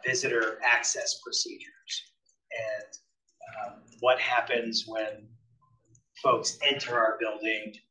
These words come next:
What do, what do the procedures look like,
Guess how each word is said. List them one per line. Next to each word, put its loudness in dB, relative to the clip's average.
What 2
do, -6
what 4
do -2
the -2
procedures 0
look -4
like, 6